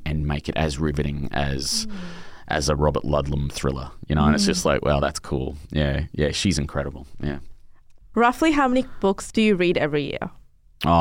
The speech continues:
Speaker 1: I'm terrible. I'd, I'd be lucky to do, um, ten. Like, it's
Speaker 2: Oh.
Speaker 1: terrible. It's so bad.
Speaker 2: That's
Speaker 1: Like,
Speaker 2: really surprising.
Speaker 1: No, I, it's because I, I probably, like, sometimes I feel like, I, yeah, it's, it's, I'm so absorbed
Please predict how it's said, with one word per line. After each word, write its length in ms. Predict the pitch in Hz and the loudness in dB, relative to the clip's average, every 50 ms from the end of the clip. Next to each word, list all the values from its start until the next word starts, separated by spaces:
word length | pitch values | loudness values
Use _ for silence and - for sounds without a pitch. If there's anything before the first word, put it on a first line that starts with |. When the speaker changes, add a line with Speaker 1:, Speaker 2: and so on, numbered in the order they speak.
| 85 85 80 | 8 6 6
Speaker 1:
I'm 80 | 80 | 4
terrible. 500 | 76 - - 80 76 78 76 73 78 78 | 4 4 4 4 6 6 6 4 4 4
I'd, 300 | - - 85 80 71 - | 6 4 4 2 2 0
I'd 200 | - 78 82 76 | 2 2 4 4
be 100 | 67 - | 2 2
lucky 320 | 76 78 76 76 - - 82 | 2 2 2 0 0 0 2
to 80 | 80 76 | 2 4
do, 360 | 67 78 76 78 76 76 76 | 4 4 4 6 6 6 6
um, 500 | 76 73 73 73 73 71 71 71 80 - - - - - - - - - - - - - | 6 6 6 6 6 6 4 4 2 0 -6 -18 -20 -20 -20 -20 -20 -20 -20 -16 -10 -6
ten. 400 | - - 82 80 85 90 90 90 - - - - _ _ _ - | -2 0 2 4 4 2 2 0 -6 -14 -20 -20 _ _ _ -2
Like, 160 | 80 78 - | -2 0 0
it's 160 | - - - 659 | 0 0 2 2
Speaker 2:
Oh. 60 | 640 | 4
Speaker 1:
terrible. 360 | 87 80 80 80 76 78 78 | 6 6 6 6 6 4 4
It's 140 | 73 - - | 4 2 2
so 220 | - - 87 80 | 2 4 4 4
bad. 380 | 76 76 76 73 76 76 76 73 | 4 4 4 4 4 4 4 4
Speaker 2:
That's 160 | - 370 - | 2 2 4
Speaker 1:
Like, 140 | - 101 480 | 4 6 6
Speaker 2:
really 120 | 466 466 415 | 6 6 4
surprising. 720 | - 277 - 240 240 320 403 - 277 190 170 185 202 208 | 2 0 0 2 2 2 2 2 2 0 0 0 0 4
Speaker 1:
No, 180 | - 110 110 110 | 4 6 6 8
I, 220 | 107 104 110 107 90 | 8 8 6 6 4
it's 260 | 65 85 107 - - | 4 2 0 -2 0
because 360 | - 107 95 - 110 95 90 | -2 -2 0 2 2 2 4
I, 220 | 104 90 87 87 80 - - | 4 6 6 4 2 2 0
I 80 | 82 85 | 0 0
probably, 340 | - - 101 85 92 82 76 73 - - - - - _ - | 2 2 2 2 2 2 0 0 -4 -8 -12 -20 -16 _ -2
like, 220 | 78 87 - - | -2 -2 0 0
sometimes 360 | - - 107 98 113 104 92 87 | 0 2 2 4 4 4 4 2
I 80 | 78 | 2
feel 200 | - - 95 85 | 2 2 4 4
like, 160 | 80 78 76 | 4 4 4
I, 120 | 95 85 - - | 2 2 4 4
yeah, 220 | 92 92 90 87 | 4 6 6 6
it's, 240 | 85 82 80 - - | 6 6 4 2 0
it's, 240 | 85 98 - - 110 | 0 0 2 2 4
I'm 160 | 95 98 95 | 4 2 2
so 240 | - - 110 104 107 | 2 4 4 4 4
absorbed 640 | 95 80 71 71 85 80 82 85 85 82 76 - | 4 2 2 4 4 6 6 6 4 2 0 -4